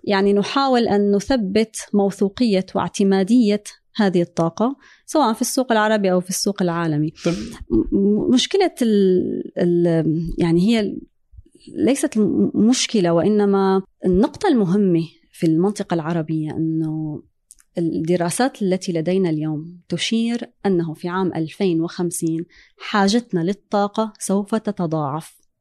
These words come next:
Speaker 1: على الأقل ضعفين.
Speaker 2: أوكي.
Speaker 1: لكن بالمقابل موارد الطاقة التي نستخدمها اليوم لن تكون كافية لحتى تغطي هذه الحاجة.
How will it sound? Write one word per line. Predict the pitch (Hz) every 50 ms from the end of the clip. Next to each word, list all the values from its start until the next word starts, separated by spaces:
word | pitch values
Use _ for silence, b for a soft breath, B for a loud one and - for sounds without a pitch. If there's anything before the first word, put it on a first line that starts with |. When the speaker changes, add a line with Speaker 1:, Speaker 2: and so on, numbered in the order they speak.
| _ _ -
Speaker 1:
على | - 185 202
الأقل | 185 - - - - 233
ضعفين. | 196 185 170 - - 202 180 151 143 - _ _ _ _ _ _ _ _ _ _
Speaker 2:
أوكي. | _ _ _ - - 147 160 170 160 143 131 123 -
Speaker 1:
لكن | 185 220 277 302 - 269 202 175 170
بالمقابل | 190 247 277 262 226 214 - - 202 175 160 - 170 165 170 165 _ _ _ _ _ _ _ _ _ B B B B B B B B B _ _ _ -
موارد | 185 185 175 190 220 262 269 240 202
الطاقة | 202 196 - - 226 214 214 - 196
التي | 180 180 190 - - 180
نستخدمها | 170 170 - - - - - 160 190 208 196 190 180
اليوم | 165 165 170 180 196 202 208 214 220 - - - -
لن | 175 175 185 208 233 262 285 294 294 302 285 - _ _ _ _ _ _ _ _ _ _ _ _ _ _ _ - - -
تكون | - 196 196 - 240 220
كافية | 190 - 226 214 220 208 - - 226 233 226 202
لحتى | 175 175 - - 226 _ _ - 208 196 196
تغطي | - - 180 175 214 226 - - - 220 220 214 185
هذه | 190 196 202 180 180 165
الحاجة. | 156 147 - - 180 175 170 147 143